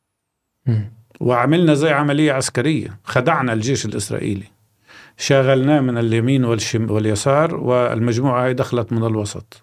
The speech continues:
Speaker 2: وشارون عمل لجنة تحقيق كيف بدخلوا أربعين واحد أجنبي ويدخلوا إلى المقاطعة وهي محاصرة بالدبابات.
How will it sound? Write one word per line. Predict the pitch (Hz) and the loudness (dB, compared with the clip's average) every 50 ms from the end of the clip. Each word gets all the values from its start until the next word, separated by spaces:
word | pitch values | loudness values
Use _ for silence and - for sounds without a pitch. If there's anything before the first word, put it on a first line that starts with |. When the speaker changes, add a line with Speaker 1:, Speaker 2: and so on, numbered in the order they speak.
| - - | -12 -6
Speaker 2:
وشارون | 120 120 123 120 117 - 147 139 143 160 160 139 | -2 -2 0 0 0 2 2 2 4 4 2 2
عمل | 127 143 156 147 135 127 | 2 0 0 0 0 0
لجنة | 139 131 131 139 127 | 0 0 0 0 -2
تحقيق | 117 - - 110 - - - 123 104 95 - - | -4 -4 -6 -8 -8 -6 -6 -6 -6 -6 -10 -8
كيف | - 165 151 - 156 | -4 -4 -4 -4 -2
بدخلوا | 139 151 151 156 - - 127 120 131 139 135 135 - - - - - - - - _ - | -2 -2 -2 -2 -2 -4 -2 0 0 -2 -2 -6 -14 -20 -20 -20 -20 -20 -20 -18 _ -4
أربعين | 139 123 113 104 104 127 147 143 127 | -2 -2 -2 -2 0 0 2 2 2
واحد | 123 127 107 110 117 113 - | 2 0 0 0 0 -2 0
أجنبي | 131 123 113 117 113 107 110 120 139 143 - _ - - - - - - - _ _ - | -2 -2 0 0 0 0 0 -2 -2 -4 -6 _ -20 -20 -20 -20 -20 -20 -20 _ _ -2
ويدخلوا | - 120 139 160 - - - 143 127 127 120 | 0 2 2 2 0 0 0 2 2 2 2
إلى | 120 120 | 2 2
المقاطعة | 117 120 120 113 - 143 139 139 143 120 123 | 2 2 0 0 0 0 0 0 0 0 0
وهي | 127 117 123 123 | 2 2 2 2
محاصرة | 117 110 95 120 135 117 - 117 113 | 0 0 0 0 0 0 0 -2 -2
بالدبابات. | 110 107 104 104 113 107 104 107 104 104 - 90 92 - | -2 -4 -4 -4 -4 -2 -2 -2 -4 -4 -4 -8 -10 -10